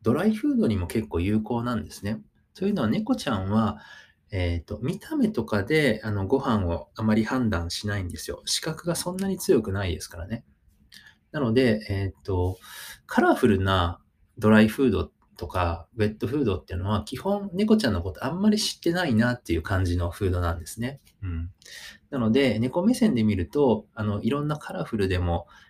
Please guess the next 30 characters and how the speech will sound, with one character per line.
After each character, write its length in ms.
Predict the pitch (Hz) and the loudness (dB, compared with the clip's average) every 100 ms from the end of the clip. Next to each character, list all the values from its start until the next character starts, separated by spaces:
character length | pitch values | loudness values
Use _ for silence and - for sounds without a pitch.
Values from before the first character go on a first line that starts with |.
| _ | _
え 100 | 101 | -4
ー、 40 | - | -2
一 100 | - | -2
色 320 | - 123 143 | -2 -2 0
で 100 | 90 | 0
も、 360 | 98 92 90 113 | 0 0 0 -4
全 280 | 170 196 196 | -4 -2 0
然 180 | 202 175 | 0 0
見 140 | 196 | 0
た 100 | 208 | 2
目 100 | 101 | 2
に 140 | 87 | 0
は、 180 | 90 - | -4 -8
あ 100 | - | -6
の、 140 | 98 95 | -4 -2
あ 60 | |
ま 100 | 135 | -2
り 100 | 139 - | -2 -2
変 100 | 131 | -2
わ 100 | 131 | 0
り 80 | 135 | 0
な 120 | 131 | -2
い 80 | 90 | -4
と 100 | - | -10
思 140 | 82 | -14
い 80 | 76 | -14
ま 100 | - | -14
す。 160 | - - | -14 -16
は 180 | - | -16
い。 80 | - | -16